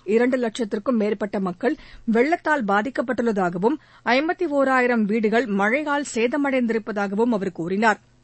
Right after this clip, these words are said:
வெள்ள பாதிப்பு காரணமாக பள்ளிகள் மூடப்பட்டுள்ளன. மீட்புக் குழுவினர் வெள்ள பாதிப்புகள் ஏற்பட்ட பகுதிகளில்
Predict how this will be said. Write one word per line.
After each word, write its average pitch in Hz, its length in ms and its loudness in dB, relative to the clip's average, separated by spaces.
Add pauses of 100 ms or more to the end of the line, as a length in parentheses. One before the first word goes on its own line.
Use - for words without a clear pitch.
(120)
வெள்ள 226 340 0
பாதிப்பு 202 460 -2
காரணமாக 196 600 -4
பள்ளிகள் 226 440 0
மூடப்பட்டுள்ளன. 190 680 -2 (320)
மீட்புக் 330 380 -2
குழுவினர் 262 500 -2 (180)
வெள்ள 262 320 0
பாதிப்புகள் 277 600 -2
ஏற்பட்ட 247 400 -2
பகுதிகளில் 220 580 0